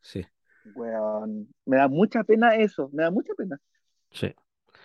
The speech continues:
Speaker 1: Sí, y lo otro que me gustaría comentar del final, que yo antes dije que,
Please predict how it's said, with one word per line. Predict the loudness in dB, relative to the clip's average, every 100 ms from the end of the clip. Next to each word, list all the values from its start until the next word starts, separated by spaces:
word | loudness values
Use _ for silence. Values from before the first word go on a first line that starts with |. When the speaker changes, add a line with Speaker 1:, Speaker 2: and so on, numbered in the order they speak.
| -20 -20 _
Speaker 1:
Sí, | -4 -4 2
y | 4 6
lo | 6
otro | 6 4
que | 4
me |
gustaría | 2 2 2
comentar | 2 0 -2 -2
del | -2 -6
final, | -2 -2 -2 -2
que | 0
yo | 2 0
antes | 0 -2 -4
dije | -4 -8 -6 -6
que, | -4 -4 -4 -6 -6